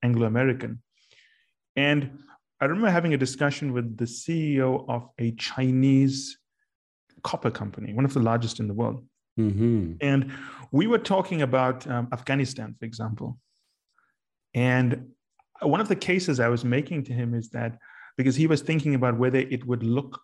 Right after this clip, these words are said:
Speaker 1: good from them from a P R perspective to be going into Afghanistan so soon.
Speaker 2: Mm-hmm.
Speaker 1: And one of the, the arguments I made to him is that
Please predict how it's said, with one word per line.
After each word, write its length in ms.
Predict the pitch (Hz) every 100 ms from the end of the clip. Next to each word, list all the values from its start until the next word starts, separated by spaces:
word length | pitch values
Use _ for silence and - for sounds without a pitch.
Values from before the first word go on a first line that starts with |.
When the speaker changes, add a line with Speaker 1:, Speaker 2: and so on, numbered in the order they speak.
| -
Speaker 1:
good 380 | 135 104 104 - _ _ _ _ _
from 240 | - 120
them 160 | 120 117
from 140 | 120
a 40 | 113
P 240 | - 165
R 120 | 127 107
perspective 640 | 123 - 120 117 - 131
to 80 | -
be 100 | 120
going 260 | 113 120 120
into 140 | 120
Afghanistan 600 | 107 110 117 120 123 110
so 160 | 113 117
soon. 480 | - 143 117 131 - _ _ _ _ _ -
Speaker 2:
Mm-hmm. 320 | 104 95 113
Speaker 1:
And 140 | 120 139
one 100 | 220
of 120 | 269
the, 100 | 185
the 180 | 165 -
arguments 460 | 147 165 147 123
I 80 | 120
made 260 | 123 156 -
to 60 |
him 160 | 127 117
is 140 | 117
that 160 | 123